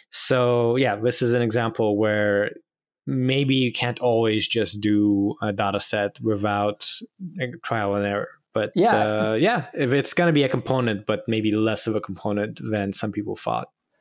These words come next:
Speaker 2: No, it, it's, it's funny that you mentioned that, eh? Like, this question, is it actually reinforcement learning? Like, is, if you do it with a language model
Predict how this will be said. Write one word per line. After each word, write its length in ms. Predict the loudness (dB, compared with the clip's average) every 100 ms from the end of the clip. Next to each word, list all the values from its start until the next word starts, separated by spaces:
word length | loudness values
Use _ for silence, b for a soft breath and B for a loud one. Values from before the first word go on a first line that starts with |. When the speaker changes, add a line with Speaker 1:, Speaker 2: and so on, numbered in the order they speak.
| _ 0
Speaker 2:
No, 100 | 2
it, 140 | 2
it's, 200 | 0 2
it's 180 | 0 2
funny 240 | 2 4
that 80 | 4
you 100 | 4
mentioned 320 | 4 2 2
that, 140 | 2 2
eh? 100 | 2
Like, 160 | 2
this 160 | 0 -2
question, 560 | 0 -2 0 0 0 B B 2
is 220 | 4 4
it 200 | 2 0
actually 480 | -2 0 0 2 4
reinforcement 560 | 4 2 2 2 2 0
learning? 300 | -2 -4 -2
Like, 320 | 0 0 -4 B B 2
is, 200 | 2 2
if 180 | 0 2
you 100 | 2
do 220 | 4 4
it 100 | 4
with 120 | 4
a 40 | 4
language 360 | 4 4 2
model 500 | 2 2 2 0 -4